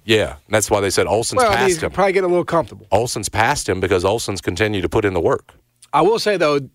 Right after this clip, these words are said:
Speaker 1: Greg Olsen, I'm speaking
Speaker 2: I
Speaker 1: of.
Speaker 2: still think Tony Romo is like, 'cause he, he, he called it out, man. He called it out that, that at, and, and again, it's easy to do it after we know what happened. But he called out that second and nine throw that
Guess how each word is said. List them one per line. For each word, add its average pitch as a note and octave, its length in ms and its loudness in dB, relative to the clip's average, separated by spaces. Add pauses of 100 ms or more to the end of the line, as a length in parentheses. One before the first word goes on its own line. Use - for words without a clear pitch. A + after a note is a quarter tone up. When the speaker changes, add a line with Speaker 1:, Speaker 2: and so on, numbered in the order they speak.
(120)
Speaker 1:
Greg A2 240 2
Olsen, D#2+ 320 -2
I'm D2 120 -4
speaking - 260 -4
Speaker 2:
I C#3+ 140 4
Speaker 1:
of. D#3+ 80 0
Speaker 2:
still A#3+ 180 0
think D3+ 220 -2
Tony C#3 180 -2
Romo B2 340 -4
is A2 120 -8
like, G#2+ 280 -4 (440)
'cause D3 160 2
he, F3 160 0
he, D#3 260 -2
he D3 160 -2
called D3 400 2
it E3 100 -2
out, B2+ 360 0
man. G2 260 -12
He A#2+ 140 -6
called G#3 420 0
it D#3+ 100 2
out A2+ 440 0 (520)
that, B2 260 0 (240)
that B2 180 0 (360)
at, E3+ 300 0
and, E3+ 100 -2
and D3+ 220 -2
again, C#3 260 -2 (180)
it's - 120 -12
easy A3 260 -2
to F3+ 60 2
do D#3 240 2
it C3 120 -4
after C#3+ 360 0
we B2+ 140 -2
know B2 240 0
what G#2+ 180 -8
happened. B2+ 460 -2 (360)
But C3 80 -6
he D#3 80 2
called G3+ 340 2
out F3 200 -2
that C3+ 200 0
second E3+ 360 0
and C3+ 160 -2
nine C3+ 320 0
throw C3+ 380 0
that A#2 160 -8